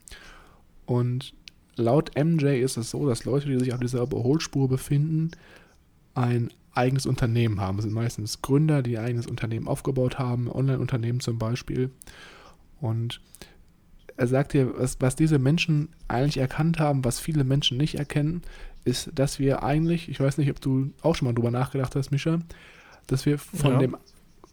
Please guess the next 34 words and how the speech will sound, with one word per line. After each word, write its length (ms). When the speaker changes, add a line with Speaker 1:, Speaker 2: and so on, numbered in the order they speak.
Speaker 1:
Moment 480
an, 240
an 160
dem 180
wir 80
geboren 420
sind, 180
eigentlich 400
da, 260
darauf 360
konditioniert 760
sind, 360
zu 160
konsumieren. 560
Das 120
fängt 200
ja 80
schon 160
damit 280
an. 280
Ich 80
weiß 220
Speaker 2:
Mhm. 60
Speaker 1:
noch, 80
als 180
wir 120
früher 480
immer 280
in 160
der 120
Küche 280
saßen 480
und 180
uns 380